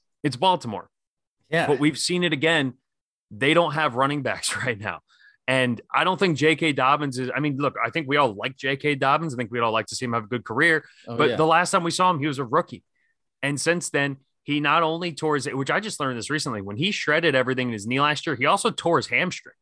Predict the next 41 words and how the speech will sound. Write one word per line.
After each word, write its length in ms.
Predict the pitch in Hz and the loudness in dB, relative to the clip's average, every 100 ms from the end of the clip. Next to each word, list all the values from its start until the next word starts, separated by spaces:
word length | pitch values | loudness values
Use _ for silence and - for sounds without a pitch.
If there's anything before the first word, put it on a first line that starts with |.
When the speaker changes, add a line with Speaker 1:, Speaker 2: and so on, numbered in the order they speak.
| _ _ _ _ _ _ _ - | _ _ _ _ _ _ _ -8
Speaker 1:
So 140 | 135 | 0
his 220 | 139 196 | 2 2
hamstring 480 | 139 170 208 - 147 | 2 0 0 -2 -2
hasn't 240 | 139 127 | -2 -2
been 100 | 131 | -2
a 60 | 123 | -2
hundred 260 | 135 127 - | -2 -4 -6
percent 300 | 117 156 123 | -2 -2 0
in 60 | |
over 240 | 127 117 104 | 0 0 -4
a 80 | |
year 440 | 98 151 143 101 101 _ _ _ | -2 0 0 -2 -6 _ _ _
as 200 | 127 131 | -2 0
he's 160 | 139 120 | 0 0
been 120 | 123 | -2
rehabbing, 640 | 110 127 127 127 123 117 | 0 0 2 0 -2 -4
getting 200 | 117 113 | -4 -4
everything 280 | 107 104 110 | -6 -6 -6
else 160 | 98 170 | -2 2
right. 200 | 185 - | 2 2
So 140 | 143 | 2
who's, 280 | 147 196 143 - | 2 0 -4 -4
who 180 | 185 214 | -2 2
knows 360 | 196 214 196 | 4 4 4
whether 200 | 139 131 | 2 0
this 180 | 127 - | -2 -6
is 60 | 110 | -6
gonna 160 | 123 | -6
be 100 | 117 | -4
the 60 | 110 | -6
case? 280 | - 120 120 | -2 -2 -2
And 100 | 120 | -4
I 60 | |
think 340 | 117 165 160 - _ _ _ _ _ _ _ _ _ _ _ _ _ | -2 -4 -4 -8 _ _ _ _ _ _ _ _ _ _ _ _ _
Lamar 340 | 147 156 190 185 | 0 4 6 8
obviously 340 | 175 156 151 | 6 2 -2
broke 280 | 143 147 139 | 2 2 2
the 80 | 131 | 2
long 220 | 131 117 | 2 2
touchdown 520 | 131 131 - 151 160 | -2 -2 0 0 2
run, 300 | 160 170 | 0 -2